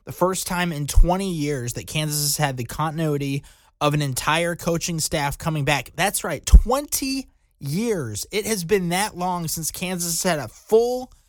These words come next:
coaching staff come back. And what Lance Leipold is doing at the University of Kansas is absolutely incredible. So it's Big Twelve Media Days. It's Lance Leipold. It's Jalen Daniels. It's some other Jayhawks players.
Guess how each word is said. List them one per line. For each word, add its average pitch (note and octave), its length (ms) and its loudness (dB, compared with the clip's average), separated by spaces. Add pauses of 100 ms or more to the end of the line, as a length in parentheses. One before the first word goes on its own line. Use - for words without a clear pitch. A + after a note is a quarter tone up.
(160)
coaching G3+ 380 -2
staff F3 420 -4
come G3+ 320 -4
back. C3+ 460 -4 (760)
And D#3+ 480 2
what D3+ 200 0
Lance F#3 340 -2
Leipold F3 380 -2
is D3 120 -2
doing D#3+ 360 -2
at C3+ 100 -6
the C#3+ 80 -6
University D3+ 400 -2
of C3 60 -6
Kansas C3+ 600 -4
is C3 280 -6
absolutely D3+ 560 -2
incredible. B2+ 500 -4
So E3 380 0 (460)
it's - 280 0
Big G3+ 320 -2
Twelve G3+ 260 -2
Media F3+ 320 -4
Days. E3+ 520 -4
It's E3 180 -6
Lance E3 380 -6
Leipold. F3 600 -4
It's C#3 160 -10
Jalen D#3+ 380 -2
Daniels. D#3+ 560 -4 (400)
It's - 140 -4
some D#3 140 -2
other E3+ 180 -2
Jayhawks D#3 580 -4
players. C#3 640 -6